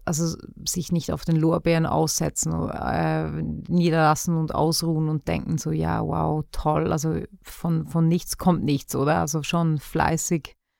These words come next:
richtig fleißig sein, auch wenn man's jetzt an die Kunsthochschule geschafft hat und tolle Kunst macht.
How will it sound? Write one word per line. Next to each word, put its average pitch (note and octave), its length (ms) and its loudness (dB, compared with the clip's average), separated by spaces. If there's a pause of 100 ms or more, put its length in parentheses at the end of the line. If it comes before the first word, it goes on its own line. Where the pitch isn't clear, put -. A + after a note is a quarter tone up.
(240)
richtig - 260 -2
fleißig D#3+ 540 4
sein, C#3 240 0
auch D3 140 -4
wenn D#3+ 120 -2
man's D#3 200 -2
jetzt D3+ 200 -6
an D#3 100 0
die D3+ 80 0
Kunsthochschule F3 680 0
geschafft E3 480 2
hat E3+ 220 -2
und D#3+ 160 -2
tolle D#3 360 2
Kunst G#3+ 540 2
macht. D#3+ 380 0